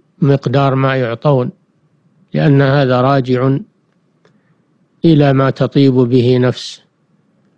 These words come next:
المعطي. وقولوا لهم قولا معروفا.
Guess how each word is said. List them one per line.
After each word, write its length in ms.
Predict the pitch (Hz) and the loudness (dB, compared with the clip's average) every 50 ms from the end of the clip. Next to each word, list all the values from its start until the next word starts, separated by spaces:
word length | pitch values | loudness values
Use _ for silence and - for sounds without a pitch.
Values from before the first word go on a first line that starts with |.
| _ _ _ _ _ _ _ - 135 | _ _ _ _ _ _ _ -4 0
المعطي. 600 | 127 127 127 110 110 - - 143 127 110 95 - _ _ _ _ _ _ _ _ _ _ _ _ _ _ _ _ _ _ _ _ _ _ _ _ _ _ _ _ _ _ _ _ _ _ _ _ _ _ _ _ _ _ _ _ _ _ _ _ _ _ _ _ _ _ _ _ 180 _ _ _ _ _ _ _ _ _ _ _ _ _ _ _ _ _ _ _ _ _ _ _ _ _ _ _ _ _ _ _ _ _ _ _ _ _ _ _ | 0 2 0 0 -2 0 0 0 2 0 -2 -6 _ _ _ _ _ _ _ _ _ _ _ _ _ _ _ _ _ _ _ _ _ _ _ _ _ _ _ _ _ _ _ _ _ _ _ _ _ _ _ _ _ _ _ _ _ _ _ _ _ _ _ _ _ _ _ _ _ _ _ _ _ _ _ _ _ _ _ _ _ _ _ _ _ _ _ _ _ _ _ _ _ _ _ _ _ _ _ _ _ _ _ _ _ _ _ _
وقولوا 520 | - 113 - - 139 139 143 147 147 147 143 | -8 -6 -2 0 2 2 4 4 4 4 2
لهم 280 | 139 131 127 135 127 | 2 2 0 0 -2
قولا 340 | 117 - 135 135 139 135 131 | -2 -2 -2 0 0 0 0
معروفا. 640 | 127 127 123 110 110 120 131 127 110 98 - 117 - | 0 -2 -2 -2 -2 -2 0 -2 -2 -4 -6 -12 -16